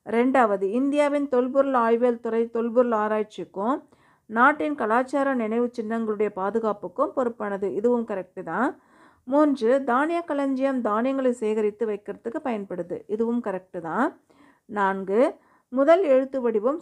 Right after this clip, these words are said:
சீனர்களால் உருவாக்கப்பட்டது. இது வந்து தவறு. ஏன்னா இது வந்து சுமேரியர்கள் தான் உருவாக்குறாங்க. அந்த எழுத்து வடிவுக்கு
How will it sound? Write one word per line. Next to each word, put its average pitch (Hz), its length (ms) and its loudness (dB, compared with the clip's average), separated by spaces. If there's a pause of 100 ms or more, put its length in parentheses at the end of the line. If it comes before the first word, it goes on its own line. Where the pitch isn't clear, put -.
சீனர்களால் 262 500 -2
உருவாக்கப்பட்டது. 220 880 -4
இது 220 180 -4
வந்து 233 380 -2
தவறு. 175 440 -8 (200)
ஏன்னா 190 540 -2 (1080)
இது 269 200 -2
வந்து 269 400 4 (100)
சுமேரியர்கள் 277 640 2
தான் 233 240 -2
உருவாக்குறாங்க. 185 580 -4 (260)
அந்த 226 300 0
எழுத்து 254 480 4
வடிவுக்கு 220 540 -2